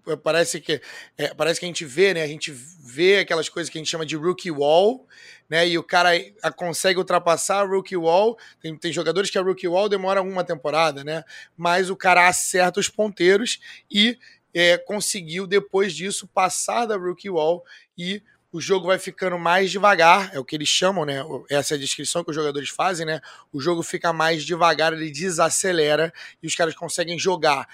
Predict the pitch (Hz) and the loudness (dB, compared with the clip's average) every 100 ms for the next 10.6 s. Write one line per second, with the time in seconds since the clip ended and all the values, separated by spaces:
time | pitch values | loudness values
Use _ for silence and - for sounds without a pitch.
0 | - - 165 180 233 226 226 202 180 190 | -20 -8 -4 -2 0 0 -2 -4 -2 0
1 | 190 165 165 160 143 131 _ _ _ _ | 0 0 2 2 -2 -12 _ _ _ _
2 | 147 139 - - 196 185 190 - 185 180 | -4 -4 -6 -4 -2 -2 -4 -4 -2 -4
3 | 180 208 - _ - 180 175 180 180 190 | -6 -16 -20 _ -6 -4 -4 -4 -6 -6
4 | 170 160 160 170 180 - _ - 165 156 | -8 -6 -2 -2 -4 -10 _ -8 -2 0
5 | 151 143 143 165 156 185 - 175 180 - | 2 0 -4 -6 0 0 2 2 2 0
6 | 170 165 - 151 156 151 160 156 151 127 | -2 -2 0 -2 -4 -4 -4 -2 -4 -8
7 | 113 - - - - 139 151 143 151 151 | -10 -14 -14 -20 -20 -10 -8 -6 -8 -10
8 | - 147 143 139 156 147 147 151 123 165 | -6 -2 -2 -2 -4 -8 -6 -8 -6 -6
9 | 170 151 170 147 143 190 175 175 160 185 | -6 -2 0 0 -2 -4 -4 -6 -6 -8
10 | - - - - 147 147 | -16 -20 -10 -2 0 0